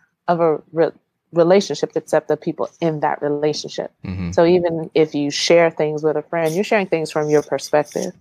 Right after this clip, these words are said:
Speaker 2: Mm-hmm.
Speaker 1: Even if, you know, you spend time with other people and they see you,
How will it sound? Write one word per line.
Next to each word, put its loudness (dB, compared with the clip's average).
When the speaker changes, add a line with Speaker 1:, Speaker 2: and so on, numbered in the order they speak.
Speaker 2:
Mm-hmm. -2
Speaker 1:
Even 2
if, -4
you -2
know, 2
you 0
spend -2
time 2
with 0
other 2
people 0
and -2
they 0
see -2
you, -4